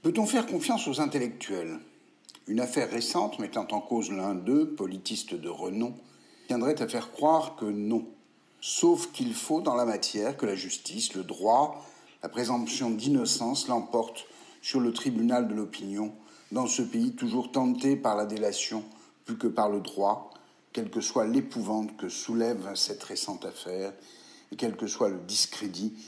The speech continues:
qui vient alors répandre une tache sur les choses de la pensée et ceux qui les portent.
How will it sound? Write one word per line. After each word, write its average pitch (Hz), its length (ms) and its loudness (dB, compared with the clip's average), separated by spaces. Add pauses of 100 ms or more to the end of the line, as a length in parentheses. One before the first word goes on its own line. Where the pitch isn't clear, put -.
(160)
qui - 100 -8
vient 101 260 -2
alors 101 300 0
répandre 117 420 -4
une 95 180 -6
tache - 460 -2 (480)
sur 104 320 2
les 92 140 -4
choses 120 520 0
de 113 80 -2
la 107 120 2
pensée 95 560 -4
et 104 80 -2
ceux - 260 -2
qui - 200 -12
les - 80 -12
portent. - 580 -16